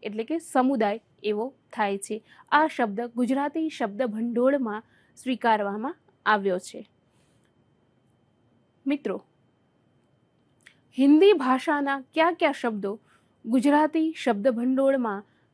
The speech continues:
કેવી રીતે આવ્યા છે તેના વિશે વાત કરીએ તો કે સ્વતંત્ર ચળવળને કારણે મરાઠી, બંગાળી ઉપરાંત હિન્દી ભાષાના શબ્દોનો વપરાશ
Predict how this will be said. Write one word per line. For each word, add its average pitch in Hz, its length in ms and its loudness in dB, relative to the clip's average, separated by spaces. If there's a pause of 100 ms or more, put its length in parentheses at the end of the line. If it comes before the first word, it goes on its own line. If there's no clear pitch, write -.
(180)
કેવી 349 300 6
રીતે 240 460 -4 (340)
આવ્યા 262 340 4
છે 220 320 -8 (380)
તેના 294 280 2
વિશે 302 280 0
વાત 277 300 -4
કરીએ 269 500 0 (320)
તો 240 80 -2
કે 269 120 -6
સ્વતંત્ર 339 640 2
ચળવળને 254 680 0
કારણે 262 540 -2 (360)
મરાઠી, 262 640 2 (300)
બંગાળી 262 640 0 (340)
ઉપરાંત 247 420 0 (440)
હિન્દી 294 340 6
ભાષાના 262 640 -2
શબ્દોનો 254 640 -4
વપરાશ 247 480 -2